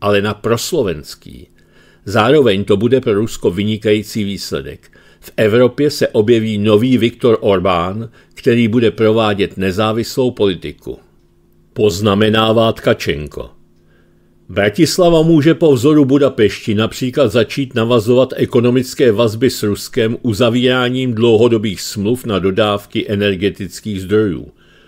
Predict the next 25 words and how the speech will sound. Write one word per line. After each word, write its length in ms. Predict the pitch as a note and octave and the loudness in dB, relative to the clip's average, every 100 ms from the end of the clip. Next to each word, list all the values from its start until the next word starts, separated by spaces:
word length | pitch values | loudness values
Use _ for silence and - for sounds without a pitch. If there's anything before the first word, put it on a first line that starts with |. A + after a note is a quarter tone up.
| _ _ _ - | _ _ _ -2
Možná 440 | G#2 A2 B2+ C#3 | 0 2 2 4
je 120 | C#3 | 2
i 200 | - C#3+ | 4 2
realizace 680 | A#2 A#2+ B2+ C3 C3 B2 C3 | 2 2 2 4 2 2 -2
velkých 600 | G2+ A2 A#2 - C3 C3+ | 0 2 2 -2 -4 -4
společných 640 | - A#2+ A#2+ A#2 - G#2 - | -4 0 0 0 -6 -6 -4
projektů 560 | G#2+ G#2+ G#2 - B2+ | 0 0 -2 -2 -4
po 180 | B2 G#2+ | 0 -2
vzoru 320 | F#2+ A2 A#2 | 2 2 2
maďarské 640 | G#2 G2+ A2 A2 - - A2 | 2 2 2 0 -4 -2 0
jaderné 520 | G2 A2+ A2 G#2 F#2 | 0 0 0 -2 -2
elektrárny 920 | G2 G2 - G#2 F2+ F2+ F#2 G2 A2+ _ _ _ | -2 -4 -4 -4 -2 -2 -2 -6 -6 _ _ _
PAX 400 | G#2+ F#2 - - | -4 -4 -8 -12
dvě. 400 | F#2+ F2 G#2 F#2 - _ _ _ _ _ _ _ _ _ _ _ _ _ _ _ _ _ - | -10 -2 0 0 -6 _ _ _ _ _ _ _ _ _ _ _ _ _ _ _ _ _ -10
Změna 420 | A2 B2 C#3+ D3 | 0 2 4 4
kurzu 340 | F3 D3 D#3+ | 4 4 4
Slovenska 680 | - F3 E3 C3+ - - G#2 | 4 2 4 2 -2 -2 0
bude 220 | A2 B2 | 2 2
pro 120 | C3 | 2
Rusko 340 | B2 C3+ - C3 | 0 0 0 0
výhodná 540 | A#2 A2+ A#2+ A#2 B2+ | 0 2 2 2 0
i 120 | - | -2
z 80 | B2 | -4
politických 680 | - B2 A2 F#2+ - G2+ F2+ | 2 2 2 -6 -6 -6 -4
důvodů. 540 | F2 E2+ D#2 D2+ D2 | -4 -2 -4 -6 -14